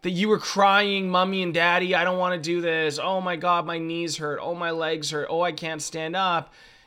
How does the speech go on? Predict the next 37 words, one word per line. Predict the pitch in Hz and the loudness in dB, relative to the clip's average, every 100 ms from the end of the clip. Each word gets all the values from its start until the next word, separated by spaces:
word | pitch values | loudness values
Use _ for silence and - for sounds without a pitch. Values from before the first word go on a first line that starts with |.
| _ - | _ -6
And | 165 | -2
then | 170 160 | -2 0
boom, | 170 165 | -2 0
all | 156 | 0
of | 151 | 0
a | |
sudden | 143 160 | 0 0
you're | 151 | 0
playing | 147 151 151 | -2 -2 -2
juniors, | 135 147 147 131 | -2 -4 -2 -4
you're | 127 | -6
drafted, | 131 131 127 139 123 | -2 -2 -4 -8 -8
whatever | 135 135 127 | -6 -6 -6
it | - | -8
might | 123 117 110 117 | -6 -8 -8 -6
be, | 131 156 151 110 | 0 0 0 -2
you | 82 113 | -8 -10
know, | 113 | -8
or | 120 | -8
you're | 101 | -10
captain | - 131 120 135 | -6 -4 -4 -6
of | 127 | -10
the | 120 | -8
high | 123 | -6
school | 131 - 127 117 | -6 -8 -8 -10
team, | - 127 127 | -8 -8 -8
captain | 120 131 127 135 123 | -6 -6 -6 -10 -10
of | |
the | 120 | -8
local | 123 123 117 | -8 -10 -12
triple | - 135 123 | -14 -12 -8
A | 127 | -8
team, | 127 139 135 131 - - - _ | -8 -8 -6 -8 -12 -20 -20 _
whatever | 151 170 175 185 | -2 0 2 2
it | 185 | 2
might | 175 170 139 | 2 0 -2
be, | 160 208 226 120 73 - | 0 0 0 -2 -6 -16